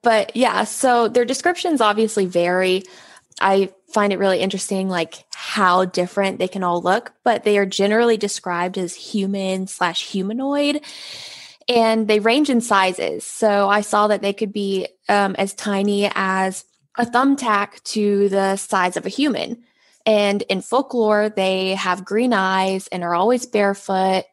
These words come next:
and have wings. And actually, what I found really interesting was the modern day illustrations of them. They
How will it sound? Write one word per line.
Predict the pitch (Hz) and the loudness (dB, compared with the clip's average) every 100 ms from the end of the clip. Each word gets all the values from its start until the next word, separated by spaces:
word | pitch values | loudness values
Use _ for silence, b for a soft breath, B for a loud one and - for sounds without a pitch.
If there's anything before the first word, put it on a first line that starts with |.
| B B - | B B -10
and | |
have | 185 190 233 220 | -2 2 2 2
wings. | 214 208 202 196 196 202 - - B B B | 2 2 2 -2 -2 -4 -8 -18 B B B
And | 233 226 214 214 - | 0 2 2 0 -2
actually, | 208 233 262 | -2 -2 0
what | 214 196 | 0 0
I | 196 | 0
found | 202 196 | 0 0
really | 196 185 | 0 0
interesting | - 202 214 220 190 190 | -2 -4 -4 -2 -2 -4
was | 185 190 190 180 - B - | 0 0 0 -4 -16 B 0
the | 220 | 2
modern | 208 196 196 214 220 | 4 4 2 2 2
day | 196 196 | 2 2
illustrations | 190 185 - - 220 311 - 220 202 | 0 0 -2 0 0 2 0 -2 -2
of | 190 190 | -6 -4
them. | 185 180 - | -4 -4 -6
They | - | -2